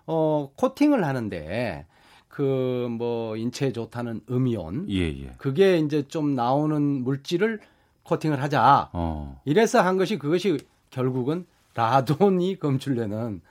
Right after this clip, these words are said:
Speaker 1: 나오는 그런 이제, 에, 엉뚱한 결과를 가져오게 돼서 최근에 이제 문제가 된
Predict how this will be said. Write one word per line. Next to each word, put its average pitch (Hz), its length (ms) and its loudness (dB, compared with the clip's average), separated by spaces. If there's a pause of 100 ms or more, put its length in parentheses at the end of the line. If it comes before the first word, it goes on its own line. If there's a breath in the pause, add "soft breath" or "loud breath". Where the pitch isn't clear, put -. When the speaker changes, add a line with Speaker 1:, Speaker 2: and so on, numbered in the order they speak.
(260 soft breath)
Speaker 1:
나오는 113 680 -2
그런 175 380 -8
이제, 101 340 -10 (340)
에, 92 300 -14
엉뚱한 147 400 0
결과를 92 500 -8
가져오게 104 400 -8
돼서 143 380 -8 (240 soft breath)
최근에 113 320 -6
이제 78 120 -12
문제가 78 260 -16
된 - 100 -14